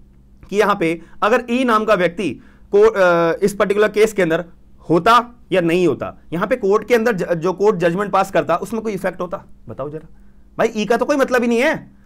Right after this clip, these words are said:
अभी तो कोई प्रॉपर्टी का जब हिस्सा कहीं पे, हिस्सा जो बटेगा, अगर कोर्ट हिस्सा बांटेगा, तो वो ए, बी, सी और डी के अंदर ही तो हिस्सा बांटेगा, ई का तो कोई मतलब ही नहीं है अभी। तो इस केस में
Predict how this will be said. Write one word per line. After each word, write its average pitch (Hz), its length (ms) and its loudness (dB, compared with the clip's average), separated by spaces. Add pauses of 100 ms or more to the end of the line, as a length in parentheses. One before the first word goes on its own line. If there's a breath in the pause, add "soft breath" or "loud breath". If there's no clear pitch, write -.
अभी 175 160 -2
तो 254 80 2
कोई 254 120 2
प्रॉपर्टी 220 380 0
का 247 80 2
जब 233 140 2
हिस्सा 175 260 -2
कहीं 208 220 -2
पे, 175 160 -6
हिस्सा 156 280 0
जो 240 100 4
बटेगा, 180 340 2
अगर 196 160 0
कोर्ट 208 260 2
हिस्सा 202 280 2
बांटेगा, 160 540 2 (160 loud breath)
तो 202 60 -2
वो 233 200 2
ए, 180 360 0 (140)
बी, 170 360 -2 (120)
सी 185 460 -6
और 175 120 2
डी 190 160 -2
के 214 100 0
अंदर 208 220 0
ही 233 80 -2
तो 226 60 2
हिस्सा 196 220 0
बांटेगा, 202 480 0 (140 loud breath)
ई 220 120 0
का 240 120 0
तो 247 100 -2
कोई 277 100 0
मतलब 240 300 0
ही 240 60 2
नहीं 214 160 0
है 202 60 0
अभी। 190 440 0 (280 soft breath)
तो 196 80 0
इस 247 240 -4
केस 202 300 2
में 156 260 -4